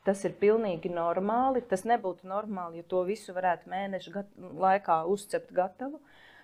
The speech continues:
Ā, tātad es gāju uz bāriņtiesu rakstīt iesniegumu. Tad man vajadzēja izziņas no ģimenes ārsta, ka es esmu vispār, nu,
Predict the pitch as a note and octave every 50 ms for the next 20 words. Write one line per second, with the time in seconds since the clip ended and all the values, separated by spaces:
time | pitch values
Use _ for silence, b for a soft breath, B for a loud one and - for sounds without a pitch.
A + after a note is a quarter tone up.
0 | B B B F3+ E3+ E3+ E3 E3 E3 E3 D#3+ D#3+ - - - - - _ _ _
1 | - A3 G3+ F#3 F3 E3+ A3 A#3+ G3+ F#3 F#3 F#3 G3 G#3+ A3+ G#3+ F3+ D#3+ - -
2 | F#3 G3 F#3 D#3+ F3+ E3+ F3 G3 A#3+ A3 F#3+ E3+ - F#3 F3 E3+ - F3+ G3 G3+
3 | - - F3 E3 D#3+ - F3 E3+ E3+ - - B3 C4+ D4 D4 - F#4 G4+ G#4 G4+
4 | - b b b b b b b b b b - C4 C#4 B3+ A3+ G3 F3+ F3 F3
5 | G3 G#3 G#3 G3 F3+ D#3+ D#3+ F3 F3 E3+ E3 E3+ E3+ E3 E3 D#3+ - - G#3 A#3
6 | A3 G#3 G3 F#3+ F#3 F3 E3 - - E3+ F3 E3+ E3+ E3 D#3+ D#3+ D#3+ E3 D#3+ F#3+
7 | G3 G3 F3 D#3+ D#3 - E3 D#3+ D#3 D#3+ D#3+ - - E3 D#3 - D#3+ D#3 - E3
8 | D#3+ D#3+ E3+ - - - D#3+ D3+ D3+ D#3 - - F3+